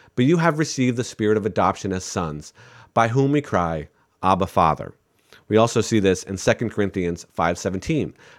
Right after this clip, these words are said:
"Therefore, if anyone is in Christ, he is a new creation. The old has passed away.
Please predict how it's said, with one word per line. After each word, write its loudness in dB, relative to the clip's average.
"Therefore, 2
if -10
anyone -2
is -8
in -6
Christ, -4
he -2
is 0
a 0
new -2
creation. -6
The -2
old 2
has -4
passed -2
away. -4